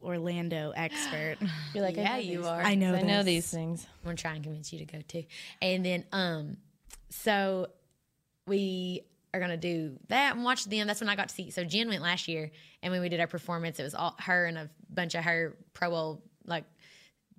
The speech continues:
Speaker 2: sisters too. And Jen comes running up, and I was like, "Oh my gosh, hi!" So we're, and we get to, like, take photos with them, and all the mascots are there too. Well,
Speaker 3: Oh.
Speaker 2: not all. There's, like, it kinda rotates out. So, like,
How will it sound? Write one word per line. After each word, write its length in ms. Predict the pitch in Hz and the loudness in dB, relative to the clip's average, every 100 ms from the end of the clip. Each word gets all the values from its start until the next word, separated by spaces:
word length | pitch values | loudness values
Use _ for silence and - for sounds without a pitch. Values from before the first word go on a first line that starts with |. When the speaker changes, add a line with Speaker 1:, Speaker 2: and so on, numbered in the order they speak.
| - | -10
Speaker 2:
sisters 520 | - 180 - 175 - | -2 0 0 -2 0
too. 120 | - | 2
And 380 | 180 175 156 147 - - | 2 2 -2 -6 -12 -4
Jen 200 | - 190 | 0 0
comes 220 | 175 165 | 0 -2
running 260 | 170 170 170 | 0 0 2
up, 160 | 175 | 0
and 80 | 165 | 0
I 40 | 202 | 0
was 60 | |
like, 100 | 247 | 0
"Oh 60 | 381 | 2
my 140 | 427 466 | 2 4
gosh, 280 | 415 453 - | 4 4 4
hi!" 560 | 214 370 427 427 359 | 4 4 0 -4 -6
So 260 | 220 220 208 | 0 0 0
we're, 180 | 185 233 - | 0 0 0
and 120 | 175 196 | 0 0
we 80 | 214 | 0
get 120 | 196 | 0
to, 60 | |
like, 180 | 190 - | -2 -2
take 200 | - 170 | -4 -4
photos 300 | - 165 160 | 0 0 2
with 80 | 165 | -2
them, 80 | 170 | -4
and 80 | 170 | 0
all 100 | 226 | 2
the 60 | |
mascots 460 | 202 202 202 180 - | 2 2 0 -4 -4
are 60 | 165 | -6
there 120 | 160 | -6
too. 200 | 175 156 | -4 -4
Well, 140 | 175 247 | -2 -4
Speaker 3:
Oh. 280 | 247 - - | -6 -10 -8
Speaker 2:
not 180 | 202 190 - | -2 -2 -2
all. 240 | 160 165 | -6 -6
There's, 120 | 165 | -2
like, 180 | 170 170 - _ - - - | -2 -4 -12 _ -20 -20 -10
it 100 | - | -4
kinda 180 | 202 170 | -2 -2
rotates 440 | 165 165 160 156 | -2 -2 -4 -4
out. 240 | 156 151 - | -4 -4 -6
So, 100 | 165 | -6
like, 240 | 156 - | -6 -8